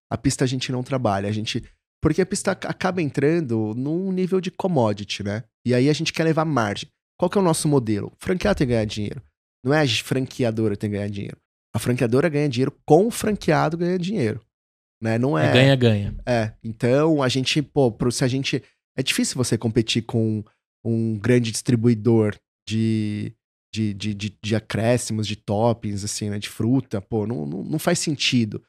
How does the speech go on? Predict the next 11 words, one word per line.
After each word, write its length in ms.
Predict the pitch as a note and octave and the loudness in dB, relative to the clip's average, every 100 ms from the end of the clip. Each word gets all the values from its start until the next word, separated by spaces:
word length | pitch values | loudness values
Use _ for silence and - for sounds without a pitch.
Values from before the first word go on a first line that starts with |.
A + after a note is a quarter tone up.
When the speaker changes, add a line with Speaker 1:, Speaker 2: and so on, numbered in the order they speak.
| _ - | _ -8
Speaker 2:
Sim. 140 | C3 B2 | -4 -2
Speaker 1:
A 80 | A#2+ | 0
gente 320 | B2+ C3 A#2 _ _ - | 0 -2 -4 _ _ 2
compra 500 | C3 G#2 C3 G3 G#3+ _ _ _ | 2 2 0 -2 -4 _ _ _
pra 140 | C3 B2 | 2 4
armazenar, 720 | B2 A#2+ A2 A2 A2 C3+ F3 | 4 2 2 0 0 0 0
pra 160 | D3+ | 0
depois 320 | C3+ C3 C3+ B2 | -2 0 2 2
distribuir, 580 | - A#2+ G#2+ G#2+ C#3 | 0 0 2 2 4
a 60 | D#3+ | 2
gente 380 | C#3 A#2+ B2+ | 0 -2 -4